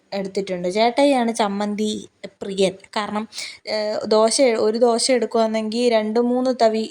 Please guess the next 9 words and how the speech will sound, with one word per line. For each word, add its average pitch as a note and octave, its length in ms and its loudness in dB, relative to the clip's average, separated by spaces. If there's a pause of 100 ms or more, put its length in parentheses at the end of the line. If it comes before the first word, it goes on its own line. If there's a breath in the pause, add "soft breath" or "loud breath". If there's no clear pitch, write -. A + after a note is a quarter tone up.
ഏ, G3+ 480 2
ചമ്മന്തി G3+ 420 -2
എടുത്ത് G3+ 240 0
ഒഴിച്ചിട്ട് G3 360 -4
കുഴച്ചാണ് G#3 840 0
കഴിക്കുന്നത്. F#3 500 -4
എനിക്കങ്ങനെ A#3+ 560 0 (460 loud breath)
പറ്റത്തില്ല. G3 640 0 (200)
ഏ, A3+ 260 2